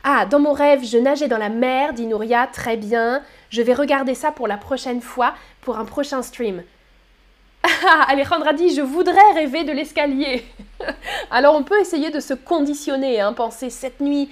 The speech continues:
je dors, je rêve que je monte un escalier et comme ça, je vais avoir une augmentation. »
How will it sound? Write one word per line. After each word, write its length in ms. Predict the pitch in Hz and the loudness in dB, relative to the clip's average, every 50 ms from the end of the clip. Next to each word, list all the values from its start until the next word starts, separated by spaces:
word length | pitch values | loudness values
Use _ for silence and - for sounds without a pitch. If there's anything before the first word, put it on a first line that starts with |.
| - - - | -10 -20 -12
je 160 | - - 240 | -4 0 0
dors, 400 | 233 214 233 269 262 254 262 - - - - - - - - | 2 6 6 6 6 6 2 0 -8 -20 -20 -20 -14 -8 -6
je 160 | 240 233 262 | 0 4 4
rêve 340 | 247 240 269 277 285 285 - | 4 4 4 2 2 0 0
que 120 | - 240 | -4 -4
je 100 | 226 247 | -2 -2
monte 380 | 247 247 254 269 277 277 254 262 - | 0 0 0 0 -2 -4 -6 -6 -6
un 120 | 233 240 | -4 -4
escalier 540 | 269 262 - - 262 226 233 226 240 247 254 | -4 -4 -4 -4 -4 -4 -4 -4 -6 -8 -8
et 60 | 240 - | -8 -8
comme 160 | 233 214 214 | -10 -10 -10
ça, 160 | - - 247 | -8 -8 -6
je 100 | 233 240 | -6 -4
vais 140 | 220 208 214 | -4 -2 -2
avoir 280 | 208 208 233 240 233 | -2 -2 -2 -4 -4
une 140 | 240 240 233 | -4 -2 -2
augmentation. » 800 | 240 233 240 233 226 262 - 240 214 208 208 - - - 185 185 | -4 -4 -4 -6 -6 -6 -6 -6 -8 -8 -10 -18 -18 -16 -16 -18